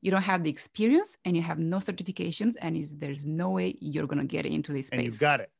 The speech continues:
Speaker 2: You got it. <laughs>
Speaker 1: Well, you as a recruiter might appreciate how I got it. <laughs>
Speaker 2: Oh,
Speaker 1: Um,
Speaker 2: tell me, tell me.
Speaker 1: I think I spent about a month D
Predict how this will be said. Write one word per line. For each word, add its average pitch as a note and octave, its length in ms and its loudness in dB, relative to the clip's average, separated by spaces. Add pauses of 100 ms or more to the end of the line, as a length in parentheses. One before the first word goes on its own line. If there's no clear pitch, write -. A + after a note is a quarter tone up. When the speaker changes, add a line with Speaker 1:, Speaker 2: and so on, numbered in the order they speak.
Speaker 2:
You C3+ 100 -2
got C3+ 280 6
it. - 80 -14 (300)
<laughs> - 600 -2
Speaker 1:
Well, A#3+ 120 10
you D4 560 8
as G#3+ 220 6
a A#3 80 10
recruiter G#3+ 760 8
might F#3+ 300 8
appreciate F#3 680 4
how F#3 220 6
I A#3+ 140 10
got C#3+ 220 4
it. G3+ 200 4
<laughs> - 1120 -4
Speaker 2:
Oh, F3 80 8
Speaker 1:
Um, F3+ 160 4
Speaker 2:
tell A3 220 6
me, F3+ 240 -2 (180)
tell G3 180 8
me. E3 200 2 (120)
Speaker 1:
I G3 100 2
think C#4+ 200 4
I D4 80 10
spent A3+ 400 6
about F3 460 6
a E3 80 6
month E3 500 4 (1200)
D A#3 280 6